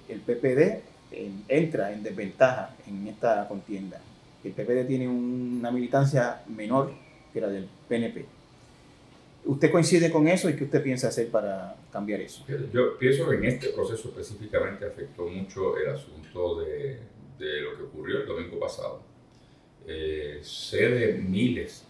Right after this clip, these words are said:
Speaker 2: de personas a través de todo Puerto Rico, ¿verdad?, porque nos llegan informes,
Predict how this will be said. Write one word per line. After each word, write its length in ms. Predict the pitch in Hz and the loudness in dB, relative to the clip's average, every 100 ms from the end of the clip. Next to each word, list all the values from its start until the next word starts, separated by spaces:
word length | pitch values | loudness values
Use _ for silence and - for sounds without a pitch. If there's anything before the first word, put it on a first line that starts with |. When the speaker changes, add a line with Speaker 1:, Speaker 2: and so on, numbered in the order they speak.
| - | -18
Speaker 2:
de 80 | - | -10
personas 500 | - - - - - | -10 -10 -6 -2 0
a 80 | 98 | 0
través 200 | - 95 | 0 0
de 40 | 95 | -2
todo 240 | 92 92 | -4 -4
Puerto 280 | - - - | -4 -4 -4
Rico, 460 | 104 - - - - - | -4 -4 -4 -4 -8 -16
¿verdad?, 160 | 104 101 | -10 -6
porque 180 | - 85 | -4 -4
nos 120 | 82 | -4
llegan 300 | 85 87 101 | -2 -2 -4
informes, 480 | 95 123 - 92 | -6 -4 -2 -4